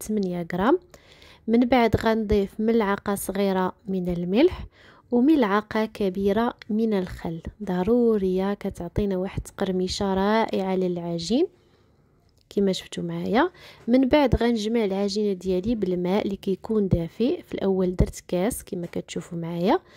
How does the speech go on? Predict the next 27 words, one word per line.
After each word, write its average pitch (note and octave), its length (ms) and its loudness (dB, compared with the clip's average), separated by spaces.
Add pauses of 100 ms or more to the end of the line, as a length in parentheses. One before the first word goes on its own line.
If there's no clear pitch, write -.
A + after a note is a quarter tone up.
(360)
غنبدا G#3+ 640 2
نجمع G3 460 -2
العجينه F#3 500 -4
ديالي، E3+ 540 0 (1080)
ولا C4+ 280 2
احتاجيت G#3 480 0
الماء F#3+ 320 0
كنضيف. F#3 640 -4 (340)
آه، F#3 380 -2
عندي G#3+ 300 0
هنايا G3+ 240 2
الكاس G3 380 -4
الثاني F#3+ 460 -2
حدايا، F#3 640 0
كنضيفه A#3 440 0
بالتدريج. A3 800 0 (460)
في - 60 -16
الاخير C4 420 0
راني A3 220 0
غنقول G#3+ 280 0
لكم F#3 240 -6
شحال - 260 -4
خدات B3 340 -2
ليا A3 100 4
بالضبط G3+ 480 -2
ديال F3 340 -2
الماء. A3+ 240 -2